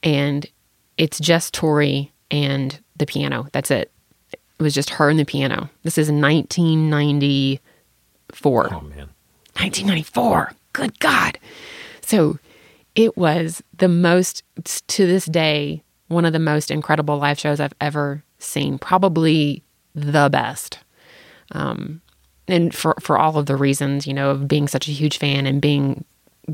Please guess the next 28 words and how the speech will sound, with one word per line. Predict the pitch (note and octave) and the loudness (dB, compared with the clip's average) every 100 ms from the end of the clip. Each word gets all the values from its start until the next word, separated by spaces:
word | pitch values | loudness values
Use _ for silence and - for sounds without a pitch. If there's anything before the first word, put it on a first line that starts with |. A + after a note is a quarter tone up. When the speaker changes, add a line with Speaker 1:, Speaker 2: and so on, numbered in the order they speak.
| C#3 | -4
Speaker 1:
within | D3 D3 C#3+ C#3 | 0 2 2 0
spitting | - C#3+ C#3+ | 2 2 4
distance | C#3+ - C#3 B2+ | 2 0 -2 -2
of | C3 | -2
her. | C#3+ D3 | -2 0
And, | C#3+ - - - - - - - _ _ _ _ - | -2 -8 -18 -20 -20 -20 -20 -20 _ _ _ _ -2
and | F3 | 0
as | D#3 F3 | 2 4
we're | F3 | 6
walking | E3+ E3 E3 - | 6 4 2 2
out | D#3 | 2
at | D3 | 2
the | |
end | D3+ | 0
of | C#3+ | 0
the | |
show, | C3+ F3 | 0 2
she's | F3 D#3 | 2 0
like, | D3 D3 - | -4 -4 -8
"I | - E3 | -10 -6
wonder | G3 G#3 | -4 -4
if | F3 | -6
she's | - F3+ | -6 -4
gonna | E3 D#3 | -4 -6
come | - E3 | -4 -4
out | - | -4
the | |
back." | D3 E3+ - - | -4 -4 -4 -10